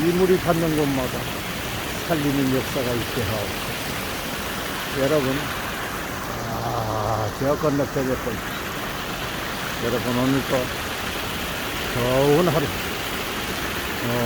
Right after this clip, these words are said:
편안한 하루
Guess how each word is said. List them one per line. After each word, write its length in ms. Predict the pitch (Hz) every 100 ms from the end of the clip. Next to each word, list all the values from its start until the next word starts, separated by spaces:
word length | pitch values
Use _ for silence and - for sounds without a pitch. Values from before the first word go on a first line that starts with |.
| 117 110 107 98 90 - - - - - - - - - 131
편안한 680 | 131 135 143 147 156 175
하루 260 | 151 151